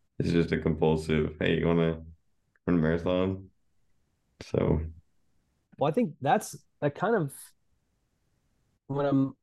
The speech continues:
Speaker 2: looking at Hebrews twelve again, it's that let's run the race, laying aside everything that holds you down. So it's almost, it's not like, I've heard that preached from a,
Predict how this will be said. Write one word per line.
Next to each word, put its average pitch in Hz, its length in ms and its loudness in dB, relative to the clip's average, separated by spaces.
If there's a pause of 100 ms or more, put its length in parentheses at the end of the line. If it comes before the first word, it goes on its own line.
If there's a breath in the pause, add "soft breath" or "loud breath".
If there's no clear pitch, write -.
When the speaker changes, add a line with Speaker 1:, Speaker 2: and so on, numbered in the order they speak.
Speaker 2:
looking 156 360 2
at 135 120 0
Hebrews 139 380 0
twelve 135 300 2
again, 101 260 -2
it's - 180 -8
that 101 300 0 (600)
let's 123 240 2
run 131 400 -2
the 170 80 -2
race, 117 520 -4 (220)
laying 143 260 0
aside 120 380 -2 (100)
everything 123 560 0
that 113 120 -2
holds 107 300 0
you 104 100 0
down. 90 420 0 (540)
So 135 180 -2
it's 123 120 -2
almost, 170 420 0
it's 143 160 -4
not 180 220 0
like, 147 260 0 (100)
I've 143 240 2
heard 208 180 0
that - 220 -2
preached - 380 0
from 120 180 2
a, 107 220 0